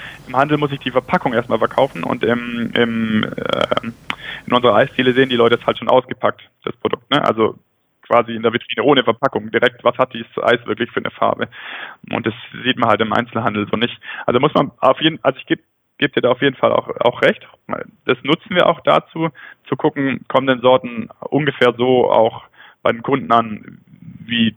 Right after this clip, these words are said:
toll wir sie finden oder eher nicht. Aber man muss auch immer ein bisschen aufpassen, welche Rückschlüsse man aus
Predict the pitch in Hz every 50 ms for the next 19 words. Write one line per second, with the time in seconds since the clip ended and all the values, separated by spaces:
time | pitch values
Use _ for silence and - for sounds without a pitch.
0 | _ _ - - 123 117 113 113 135 147 151 160 - - 160 - - 156 - -
1 | _ - - - - - - _ - - - 123 113 98 98 113 120 196 - -
2 | - - - - - - - - _ - - - 117 120 123 131 131 131 123 123
3 | 127 123 127 - 127 127 123 123 127 117 113 117 - - - - 123 - - -
4 | 123 120 - 120 120 117 120 117 117 123 - - 120 - - 117 113 113 113 113
5 | 107 - - - 117 120